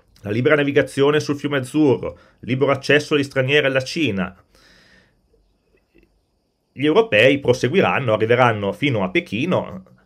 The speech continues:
incendieranno e saccheggeranno addirittura il Palazzo d'Estate e nel milleottocentosessanta il governo imperiale è costretto a firmare la Convenzione di Pechino che, oltre alle condizioni poste precedentemente,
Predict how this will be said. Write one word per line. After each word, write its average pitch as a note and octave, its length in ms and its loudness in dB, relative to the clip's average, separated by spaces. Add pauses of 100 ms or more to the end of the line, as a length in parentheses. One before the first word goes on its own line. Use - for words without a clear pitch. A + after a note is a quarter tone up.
incendieranno B2 640 2
e - 20 2
saccheggeranno A2 720 2
addirittura F#2+ 420 0
il F#2+ 100 -2
Palazzo A2+ 300 -2
d'Estate G2+ 680 -4 (340)
e C3+ 140 0
nel A2+ 120 -2
milleottocentosessanta A2+ 1200 -2 (340)
il F#2 300 -6
governo G2+ 540 2
imperiale G2+ 560 0
è - 20 0
costretto A2 540 -2
a F2+ 40 -4
firmare G2 500 -2
la F2 100 -6
Convenzione F#2+ 760 -2
di E2 120 -12
Pechino F#2 600 -8 (300)
che, G#2 280 -4
oltre B2+ 580 -2 (200)
alle G2 840 -8
condizioni F#2+ 720 -2
poste G2 520 0 (300)
precedentemente, A#2 1040 -2